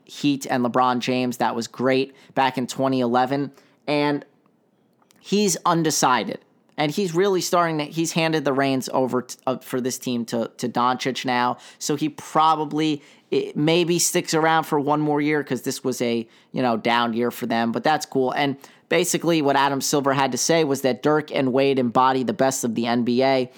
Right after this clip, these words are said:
Our All-Star game is an ideal setting to salute these first-class N B A champs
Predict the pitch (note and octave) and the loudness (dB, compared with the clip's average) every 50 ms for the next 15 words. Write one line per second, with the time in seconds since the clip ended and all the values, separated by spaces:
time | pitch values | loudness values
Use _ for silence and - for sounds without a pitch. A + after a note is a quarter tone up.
0 | - - - - - - C3+ C3+ - D3+ D3 D3 C#3 - D3+ D3 C#3 C3+ B2+ C3+ | -20 -20 -20 -6 0 2 2 4 4 4 2 2 2 2 2 2 2 2 2 2
1 | C3+ C#3 C3 C3 B2 - B2 A#2 - - A2+ A#2 A#2 A#2 A2+ - B2+ C3 C#3+ C#3+ | 2 2 2 0 0 0 -2 -2 -2 0 0 0 0 -2 -4 -4 0 2 2 2
2 | D3 C#3+ - - C#3+ C3 B2+ B2+ B2+ A#2 - B2+ A#2+ - - C#3 C#3 D#3 F3+ F#3 | 2 0 0 0 0 2 2 0 -2 -2 -4 -4 -4 -2 0 0 2 4 2 2
3 | F#3 - D3+ C#3 C3 - - D#3 D#3+ D#3+ D#3 - - D#3 D3 D3 C#3+ C#3 C#3 C3+ | 2 0 -2 -2 -2 -2 0 0 0 0 -2 -2 -2 0 2 2 2 0 0 -2
4 | C#3 C3+ C#3+ C#3 C#3 C3+ B2+ - - B2+ B2 B2 A#2+ - - | 0 0 0 0 0 0 0 -2 -2 -2 0 -2 -2 -4 -8